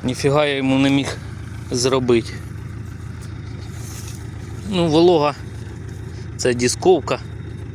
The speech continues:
Ще є. Пока. Коротше, колесо спустило, я думав, може воно сирувате.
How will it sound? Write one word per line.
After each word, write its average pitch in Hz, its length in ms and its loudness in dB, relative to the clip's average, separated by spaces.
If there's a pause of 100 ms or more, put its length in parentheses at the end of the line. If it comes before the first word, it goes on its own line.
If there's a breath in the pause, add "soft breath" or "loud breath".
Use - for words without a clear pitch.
(1120 loud breath)
Ще - 200 0
є. 117 300 2 (2250 loud breath)
Пока. 113 340 -2 (4000 loud breath)
Коротше, 170 360 0
колесо 170 460 4
спустило, 175 560 4
я 147 100 2
думав, 151 300 4
може 151 260 4
воно 143 240 4
сирувате. 147 680 4